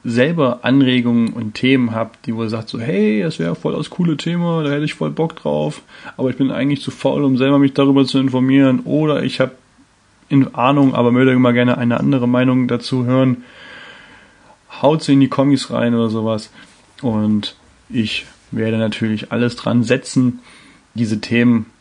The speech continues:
in den Folgen zu bearbeiten oder eben mit meinen Gästen darüber zu sprechen. Ja. Und das wär's auch erstmal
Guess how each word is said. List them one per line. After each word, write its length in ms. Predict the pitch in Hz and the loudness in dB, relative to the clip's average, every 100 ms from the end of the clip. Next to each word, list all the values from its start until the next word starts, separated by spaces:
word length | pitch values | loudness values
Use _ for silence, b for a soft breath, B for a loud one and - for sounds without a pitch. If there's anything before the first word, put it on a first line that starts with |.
| _ _ _ _ _ - - | _ _ _ _ _ -18 -4
in 100 | 123 | 0
den 140 | 107 | 0
Folgen 380 | 107 107 113 107 | -2 -2 -2 -2
zu 180 | - 107 | -4 -2
bearbeiten 920 | 107 107 123 123 117 110 104 110 - - | 0 2 2 2 2 -2 -4 -10 -14 0
oder 260 | 131 135 | 2 4
eben 220 | 120 123 127 | 4 4 4
mit 140 | 123 | 2
meinen 200 | 120 120 | 2 4
Gästen 340 | 135 139 139 | 2 0 2
darüber 300 | 123 120 113 | 4 4 0
zu 120 | 110 110 | -2 -6
sprechen. 460 | - 113 101 104 - _ b b b b b _ _ _ | -4 -4 -2 -6 -8 _ b b b b b _ _ _
Ja. 280 | 117 104 - - _ _ b b b b b b - | -6 -4 -6 -12 _ _ b b b b b b -12
Und 640 | 120 113 110 110 107 - - _ _ _ _ _ _ _ _ | -6 -4 -2 -4 -6 -10 -18 _ _ _ _ _ _ _ _
das 640 | - - - - - - - - _ _ _ | -14 -14 -10 -8 -8 -10 -14 -20 _ _ _
wär's 260 | - 127 - | -4 -2 2
auch 160 | 208 117 | 2 2
erstmal 440 | 117 - 110 110 | -2 -4 -6 -8